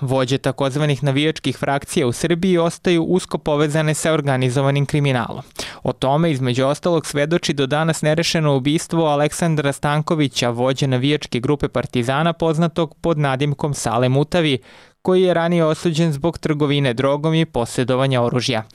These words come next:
Maja dve hiljade četrnaeste godine u kriminalnom obračunu je ubijen Velibor Dunjić, jedan od vođa Zvezdinih navijača,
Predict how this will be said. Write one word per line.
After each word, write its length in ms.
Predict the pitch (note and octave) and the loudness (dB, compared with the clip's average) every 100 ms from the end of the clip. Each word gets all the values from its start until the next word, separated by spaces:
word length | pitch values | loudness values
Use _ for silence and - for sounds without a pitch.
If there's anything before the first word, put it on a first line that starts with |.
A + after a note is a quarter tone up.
| - - - | -16 -16 -4
Maja 300 | C#3 C3+ C3 | 0 2 0
dve 200 | B2+ C#3+ | 0 0
hiljade 320 | D3 D#3 C#3+ | 2 0 0
četrnaeste 680 | C#3+ C#3+ D#3 E3 D3 - B2+ | -2 -2 0 0 0 -2 -2
godine 540 | C3+ D3 F3 F3+ F3 | 0 0 2 2 2
u 100 | D#3 | 0
kriminalnom 640 | - E3+ E3+ D#3 C3+ C3 C#3 | 0 -2 0 2 2 0 0
obračunu 560 | D#3+ F3 - E3+ E3 | 0 -2 -2 0 2
je 140 | D3+ C#3 | 4 2
ubijen 420 | B2 C#3 E3+ D#3 | 2 0 0 2
Velibor 480 | C#3 D3 D3+ C3+ C3 | 2 0 0 0 0
Dunjić, 560 | D3+ F3 C3 - - | 2 2 0 -2 -2
jedan 340 | B2+ C3 B2 C3+ | 0 0 2 0
od 140 | B2 | 0
vođa 320 | D3 D#3 C#3 | 0 0 0
Zvezdinih 520 | C3 C#3 C#3+ E3 C3+ | 0 0 0 -2 -2
navijača, 560 | B2 A#2+ C#3 D3 - E3+ | -2 0 0 0 -2 -2